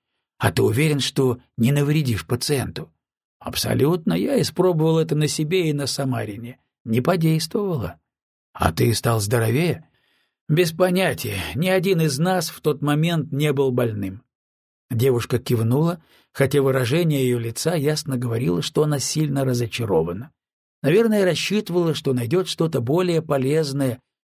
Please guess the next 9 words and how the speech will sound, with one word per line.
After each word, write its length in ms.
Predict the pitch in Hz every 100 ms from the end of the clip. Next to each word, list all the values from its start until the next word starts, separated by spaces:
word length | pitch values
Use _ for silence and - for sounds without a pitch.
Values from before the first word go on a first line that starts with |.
| -
К 60 | -
тому 280 | 117 170 196
же 240 | 170 123
не 200 | 113 131
человек 580 | - 131 110 120 196 208
выбирает 500 | 202 196 196 196 165
символ, 540 | - 208 180 196 190 _ _ -
а 160 | -
библиотека. 960 | - 156 180 196 - - - 160 85 -